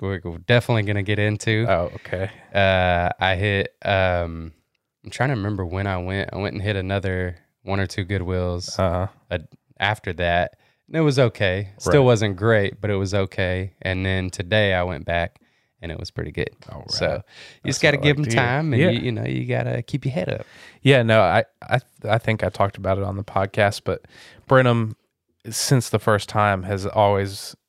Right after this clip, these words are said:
Speaker 2: not been great. But
Speaker 1: Mm-hmm.
Speaker 2: there was one day where it, like, I walked away with nothing.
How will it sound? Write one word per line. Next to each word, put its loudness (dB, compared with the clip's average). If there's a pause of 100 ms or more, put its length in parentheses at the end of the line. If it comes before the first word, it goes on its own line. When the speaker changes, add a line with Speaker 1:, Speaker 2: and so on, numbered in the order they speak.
(180)
Speaker 2:
not -2
been 0
great. -4 (240)
But -14
Speaker 1:
Mm-hmm. -4
Speaker 2:
there 4
was 2
one 0
day 0
where -2
it, -4
like, -6 (480)
I -2
walked -2
away -2
with -10
nothing. -8